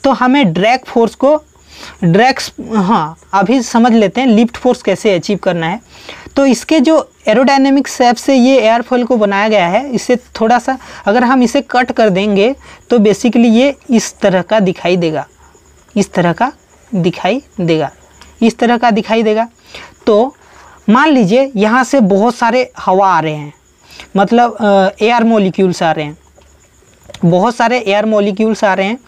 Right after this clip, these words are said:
और ये कुछ, कुछ air molecules ऊपर के तरफ से जा रहे हैं और कुछ air molecules नीचे की तरफ से जा रहे हैं।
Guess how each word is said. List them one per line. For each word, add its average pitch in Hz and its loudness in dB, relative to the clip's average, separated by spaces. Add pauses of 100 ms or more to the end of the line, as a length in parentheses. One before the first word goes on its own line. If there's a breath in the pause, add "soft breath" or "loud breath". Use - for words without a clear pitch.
(340 loud breath)
और 226 2
ये 262 2
कुछ, 269 -2 (340 loud breath)
कुछ - 0
air 254 2
molecules 254 2
ऊपर 226 0
के 262 -2
तरफ 240 -2
से 262 0
जा 240 2
रहे 262 0
हैं 285 2
और 226 2
कुछ 240 0
air 226 2
molecules 226 2
नीचे 202 2
की 226 0
तरफ 214 0
से 214 0
जा 196 2
रहे 190 0
हैं। 208 -8